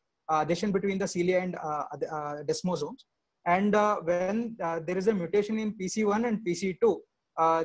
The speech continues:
there is a disturbance in the calcium homeostasis wherein there is decrease in the phosphodiesterase activity and increase in the adenyl cyclase activity. And because of the increase in the cyclic A M P, it will, uh, upregulate the P K A pathway,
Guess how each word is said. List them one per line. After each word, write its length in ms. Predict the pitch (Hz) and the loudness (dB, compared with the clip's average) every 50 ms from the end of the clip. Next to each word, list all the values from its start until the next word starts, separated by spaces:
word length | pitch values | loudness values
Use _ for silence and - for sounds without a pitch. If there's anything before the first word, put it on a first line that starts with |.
| 151 | 0
there 100 | 160 180 | -2 2
is 160 | 196 208 202 208 | 2 2 2 2
a 260 | 220 220 220 220 - 160 | 2 2 2 0 0 -2
disturbance 420 | 160 - - 208 202 202 208 185 | -4 -4 -2 -2 -2 -2 -4 -4
in 80 | 208 208 | -2 -4
the 100 | 208 202 | -4 -2
calcium 340 | 175 160 160 165 - 208 180 | -2 -2 -2 -2 -4 -4 -4
homeostasis 540 | 170 175 185 180 - 190 175 165 - 202 - | -4 -4 -4 -4 -2 -2 -4 -2 -4 -6 -4
wherein 360 | - 170 170 180 202 220 220 - | 0 0 2 2 0 -2 0 0
there 120 | 175 170 | 0 0
is 100 | 190 170 | 0 -2
decrease 320 | 156 165 165 - 214 214 | -2 -4 2 4 4 4
in 120 | 208 208 208 | 4 2 2
the 160 | 208 208 208 - - | 0 0 0 2 0
phosphodiesterase 800 | 165 165 - 208 202 175 170 175 185 180 - - 202 196 - 190 | -2 0 0 0 0 2 2 2 0 0 -2 -4 -4 -2 -2 -4
activity 440 | 160 - - 175 165 160 - 233 302 - - _ _ _ _ _ _ | -6 -4 -4 -4 -6 -4 -6 -8 -8 -10 -10 _ _ _ _ _ _
and 120 | 165 170 170 | -6 -4 -2
increase 340 | 170 175 170 214 220 220 208 | -2 0 2 4 4 4 4
in 140 | 214 208 208 | 4 4 4
the 180 | 214 208 185 - 170 | 4 4 4 2 0
adenyl 340 | 160 175 190 208 208 202 202 | 0 2 2 4 4 4 4
cyclase 380 | - 160 160 - 202 208 202 | 4 2 4 4 4 2 2
activity. 520 | 180 160 170 - 160 151 143 - 247 330 - _ _ _ _ _ | 0 -2 0 -2 -4 -4 -4 -4 -8 -8 -10 _ _ _ _ _
And 120 | 165 170 156 | -6 -2 0
because 280 | 165 170 185 214 208 | 2 4 6 6 6
of 120 | 220 202 202 | 6 4 4
the 60 | 233 | 0
increase 320 | 190 175 170 202 226 214 | 0 0 6 6 6 6
in 80 | 214 220 | 6 4
the 100 | 220 214 | 4 4
cyclic 380 | - 180 170 170 208 208 208 | 4 4 2 4 2 2 4
A 80 | 202 185 | 4 2
M 120 | 180 175 | 2 0
P, 260 | 175 190 233 294 330 - | -2 -4 -4 -4 -2 -4
it 100 | 180 160 | -4 4
will, 220 | 185 208 208 214 - - | 6 6 6 6 2 -2
uh, 240 | 180 170 170 165 165 | 0 2 2 2 2
upregulate 540 | 165 - 202 208 202 214 214 220 226 196 180 | 2 2 2 4 4 6 8 8 6 6 4
the 80 | 208 | -2
P 160 | - - 185 | -6 -6 -8
K 220 | 175 - 214 208 208 | -2 2 4 4 4
A 40 | 202 | 4
pathway, 380 | 208 170 165 - - 202 247 | 4 0 0 0 -2 -4 -4